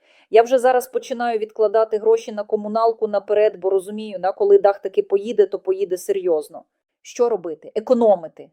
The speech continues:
Це не просто красиві слова, це реальна необхідність. Вимикайте світло, коли виходите з кімнати.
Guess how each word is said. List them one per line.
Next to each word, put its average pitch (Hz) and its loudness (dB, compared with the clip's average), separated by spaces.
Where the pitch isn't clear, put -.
Це 208 -10
не 214 -6
просто 294 -4
красиві 196 -8
слова, 180 -6
це 196 -2
реальна 202 -2
необхідність. 180 -16
Вимикайте 214 2
світло, 196 -10
коли 185 -4
виходите 185 -6
з - -20
кімнати. 170 -12